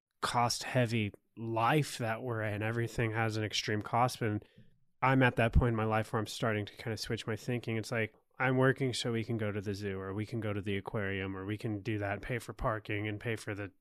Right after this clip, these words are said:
seven dollar burger and all that. But like you were just saying, it's like trying to find those opportunities to just enjoy the park or pass the ball or, or whatever. But I mean, there's so many opportunities out there that don't cost. So it's finding that time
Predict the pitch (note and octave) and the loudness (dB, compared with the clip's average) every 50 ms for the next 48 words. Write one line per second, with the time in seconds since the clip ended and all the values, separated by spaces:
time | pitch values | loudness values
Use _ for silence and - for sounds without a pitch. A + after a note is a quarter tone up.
0 | _ _ - - - - B2+ G#2+ G#2 G#2+ G#2 G2+ G2+ G2+ G2+ G2+ G2 F#2+ - - | _ _ -6 -4 -2 -2 0 -2 -2 -2 -2 -2 -2 -2 -2 -4 -6 -6 -6 -4
1 | G#2+ G#2 G#2 G2+ G#2 G#2 G2+ G2+ G2+ G2 G2+ G#2 G2+ G2+ - A2 G#2+ G#2+ - _ | -2 -2 -2 -2 -2 -2 -2 -2 -2 -2 -2 -2 -4 -4 -2 -2 -4 -4 -4 _
2 | _ - _ _ _ _ - C3 A#2+ - C#3 C3+ C3 A2 G#2+ - - - B2+ B2+ | _ -20 _ _ _ _ -4 -4 -2 0 0 0 0 0 0 -4 0 0 2 2
3 | A#2 G#2+ G2+ - - A2 G2+ - - - - _ _ _ _ _ _ - - - | 2 0 -2 -4 -4 -6 -6 -6 -12 -20 -20 _ _ _ _ _ _ -6 -4 -2
4 | - C3 B2 A#2+ A#2+ A#2+ A2 A#2+ G#2+ - - B2+ A#2 A#2 A#2+ A#2 A2 G#2+ G2+ A#2+ | 2 2 4 4 2 2 0 -2 -6 -4 0 2 2 4 4 2 2 2 2 2
5 | G#2+ G2+ - G#2 - - A#2 G#2+ G2+ F#2+ G2 G#2 G2 - - - A#2 F#2+ G#2+ G2+ | 2 2 0 -4 -4 -2 -2 -2 -2 -2 -2 -2 -2 -2 -2 -2 -2 0 0 -2
6 | F2 - - _ _ _ _ _ _ _ - D#3 D3 C3+ D3+ E3 E3+ E3+ C#3 B2 | -2 -2 -8 _ _ _ _ _ _ _ 2 4 4 6 8 8 8 6 6 4
7 | - - - B2 A2+ G#2 F#2+ F2+ - - - D3 C3 B2+ A#2+ A#2+ A2+ A2 A2 G#2 | 2 2 2 2 0 -2 -4 -6 -10 -8 -4 -2 0 0 2 2 2 2 2 0
8 | G#2 G2 G2 - _ _ _ _ _ - - - F3+ F#3 F3 - - C#3+ C3 A2+ | 0 -2 -6 -8 _ _ _ _ _ 2 8 10 10 10 10 6 2 0 0 2
9 | A#2+ A2 G#2+ G#2 G#2 G#2 G#2+ A2 A#2+ - - C#3+ C#3+ C#3+ D#3+ F#3+ G3 G3 G3+ G#3+ | 2 4 4 2 2 0 -2 -4 -4 -2 0 2 4 6 8 8 8 8 8 6
10 | F3 B2 G2 G2+ - C3+ C3 B2+ C#3+ C#3+ D3+ D3 C#3+ C3 - - F3 F3 F3+ D#3 | 6 4 2 2 2 2 2 4 4 4 6 6 6 6 6 4 2 4 4 4
11 | C#3+ C#3 C3+ - B2 A2+ - - C#3 C3+ C3 A2+ A#2 A2 A#2 A2 F#2+ A#2+ A2+ G#2+ | 4 4 4 2 0 -2 0 0 2 2 2 2 0 0 0 0 0 0 0 0
12 | G#2 G#2 - - _ - D3+ D3+ D3+ D3+ - - - - - A2 F#2+ F#2+ G2+ - | -2 -4 -6 -4 _ 6 8 8 8 8 4 0 -2 0 0 2 2 2 0 0
13 | - - - B2+ A2 G#2+ - - - C#3 C3+ C#3+ D#3 D3+ D3 A#2+ G#2+ G2+ - - | -2 -2 -2 -2 -4 -4 -4 -2 0 2 2 4 4 4 2 2 0 -2 -2 0
14 | - C#3 C3+ B2+ A#2 A2 A2 G#2 G#2 | 4 4 6 6 4 4 2 0 -2